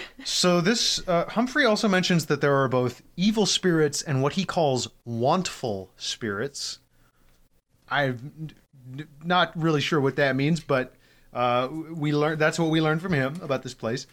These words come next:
Speaker 1: And, and just so you guys know, there is kind of a language barrier in that it's really difficult to understand what he's saying. Um,
Speaker 2: Not that we speak a different language, but you just
Speaker 1: but
Speaker 2: cannot hear through
Speaker 1: it's,
Speaker 2: this man.
Speaker 1: it's,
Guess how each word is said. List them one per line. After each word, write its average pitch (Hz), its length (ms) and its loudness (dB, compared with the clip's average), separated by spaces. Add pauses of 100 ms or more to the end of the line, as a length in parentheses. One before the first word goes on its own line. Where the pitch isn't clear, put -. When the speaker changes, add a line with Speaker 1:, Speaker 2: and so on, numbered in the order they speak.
(120)
Speaker 1:
And, 269 160 2
and 269 140 0
just 302 180 0
so 330 80 2
you 311 60 4
guys 233 300 2
know, 190 260 2
there 220 260 2
is 214 360 0
kind 220 260 0
of 202 120 0
a 190 60 -2
language 175 520 0
barrier 175 480 2
in 170 260 -2
that 170 220 0
it's 180 180 -8
really 220 280 2
difficult 185 440 -6
to - 80 -12
understand 170 500 -2
what 160 100 0
he's 170 220 -8
saying. 156 560 -6 (600)
Um, 165 320 -6
Speaker 2:
Not 226 180 2
that 190 100 2
we 165 120 2
speak - 220 0
a 151 40 0
different 135 300 -2
language, 123 500 0
but 113 200 -4 (800)
you 180 60 -10
just 220 140 -2
Speaker 1:
but - 60 -8
Speaker 2:
cannot 139 260 0
hear 131 240 0
through - 160 -2
Speaker 1:
it's, 127 80 -2
Speaker 2:
this 117 160 -4
man. 110 260 -2
Speaker 1:
it's, - 260 -4